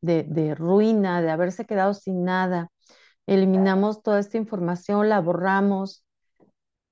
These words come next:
la diluimos y la enviamos a otros tiempos, espacios, agujeros negros, hoyos de gusano.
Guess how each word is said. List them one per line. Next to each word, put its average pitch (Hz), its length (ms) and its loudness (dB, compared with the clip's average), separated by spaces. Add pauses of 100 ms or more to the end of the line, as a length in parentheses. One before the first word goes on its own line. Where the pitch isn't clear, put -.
(760)
la 214 540 2
diluimos 202 920 0
y 196 80 0
la 180 140 -2
enviamos 185 680 -4
a 185 60 -4
otros 185 280 -8
tiempos, 185 460 -4
espacios, 208 680 -4
agujeros 185 480 -4
negros, 190 400 -4
hoyos 180 240 -2
de 170 80 -2
gusano. 175 520 -6